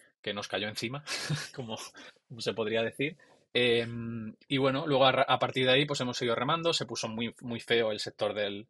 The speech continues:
de la, de la energía solar, porque cuando nosotros empezábamos a tener cierta atracción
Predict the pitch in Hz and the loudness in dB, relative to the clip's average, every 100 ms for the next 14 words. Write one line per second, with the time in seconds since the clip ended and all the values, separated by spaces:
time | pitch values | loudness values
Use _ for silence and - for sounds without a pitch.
0 | _ 110 101 101 98 98 98 107 104 95 | _ -4 0 2 0 -2 -6 -6 -6 -6
1 | 110 98 - 113 127 131 - - _ - | -4 -2 0 4 4 2 -8 -20 _ -6
2 | 107 101 104 104 104 - 123 123 127 113 | -4 -2 -2 -2 -6 -4 -4 -4 -4 0
3 | 123 120 117 117 110 127 113 117 113 - | 0 0 -2 -4 -2 -4 0 2 0 -2
4 | - 135 123 98 | -2 -2 -2 -6